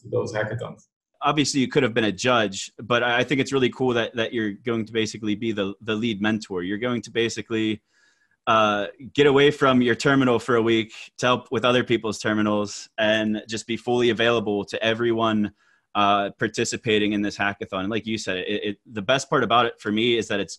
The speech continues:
Speaker 2: glo-, it, it will be local in Tel Aviv. I will be in Tel Aviv. I'm looking forward to that. Uh, but the global virtual aspect of it is something that's never been done before on, uh, with, it, within the eos I O community.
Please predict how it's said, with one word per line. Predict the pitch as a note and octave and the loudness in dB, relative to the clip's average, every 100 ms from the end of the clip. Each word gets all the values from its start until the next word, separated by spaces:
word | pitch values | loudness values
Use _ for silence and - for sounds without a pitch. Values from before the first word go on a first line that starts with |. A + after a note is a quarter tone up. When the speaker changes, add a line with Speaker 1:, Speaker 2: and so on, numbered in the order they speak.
| G2+ | -14
Speaker 2:
glo-, | G2+ A2 - | -6 -4 -4
it, | B2 - | -6 -2
it | A2+ B2 | -4 2
will | D#3+ | 2
be | E3 | 4
local | D3+ D#3 D3+ | 4 4 4
in | C3+ | 2
Tel | C#3+ | 4
Aviv. | A#2+ A2 C3+ | 2 2 2
I | A#2+ C3 | 4 4
will | C#3 | 4
be | B2+ | 2
in | C3 | -2
Tel | B2+ C3 | 0 -2
Aviv. | A#2+ A#2+ | -2 -4
I'm | A2 | -2
looking | A#2+ A2+ G#2+ | -6 -8 -8
forward | A2+ A#2+ A#2 | -4 -6 -6
to | A#2 | -4
that. | B2+ C#3+ - _ _ _ _ - | 0 0 -4 _ _ _ _ 2
Uh, | A#2+ B2 | 4 6
but | A#2+ C#3 | 2 0
the | A#2+ | 0
global | A2+ C#3 D3 C#3+ C#3 A#2+ | 2 4 4 4 0 -2
virtual | G2 B2+ C3+ - A#2 A2 | 0 0 0 -2 -2 0
aspect | A#2 A#2+ B2 - G#2 A2 | 0 0 -2 -6 -4 -4
of | G#2 | -2
it | G#2+ | -2
is | G#2 | -2
something | B2+ A#2+ A#2+ | -4 -4 -4
that's | G#2+ - | -6 -6
never | A2+ A#2 | -4 -2
been | G#2+ G#2 | -2 -2
done | A2 A2+ | -2 -2
before | G#2+ - A2 G#2 | -4 -6 -4 -4
on, | G2 - - - | -4 -10 -14 -6
uh, | G2+ | -6
with, | G2 A2 - _ _ | -6 -8 -12 _ _
it, | A2 G#2 | -10 -10
within | A2+ C3 | -6 -4
the | A#2+ | -2
eos | A#2+ G#2+ | -2 -2
I | G#2+ G#2+ | -2 -2
O | A#2 | -2
community. | - B2 C3 C#3 C#3+ | -4 -2 -2 -2 -6